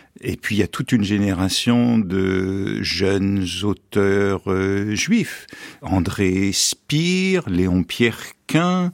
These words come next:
Georges Kataoui, euh, Jean-Richard Bloch. André Mauroy n'en était pas, hein. André Mauroy a, a, je ne pense, enfin, je ne sais pas quand il a lu Proust, mais je ne pense pas qu'il l'ait lu tout de suite, hein.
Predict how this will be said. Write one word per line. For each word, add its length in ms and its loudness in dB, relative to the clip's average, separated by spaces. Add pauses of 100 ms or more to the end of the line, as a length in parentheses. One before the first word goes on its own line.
(160)
Georges 480 -2
Kataoui, 840 0
euh, 160 -4
Jean-Richard 760 -2
Bloch. 360 0 (340)
André 280 4
Mauroy 280 0
n'en 200 2
était 220 0
pas, 360 -6
hein. 120 -2 (120)
André 240 2
Mauroy 280 2
a, 500 -2
a, 60 -12 (140)
je 160 -4
ne 80 2
pense, 360 0 (420)
enfin, 120 -4
je 120 2
ne 40 4
sais 120 2
pas 160 2 (260)
quand 160 4
il 160 2
a 60 2
lu 160 2
Proust, 280 -2
mais 100 2
je 100 -2
ne 80 -2
pense 160 -4
pas 120 0
qu'il 200 -4
l'ait 180 0
lu 200 0
tout 140 -6
de 80 -8
suite, 360 -4
hein. 100 -2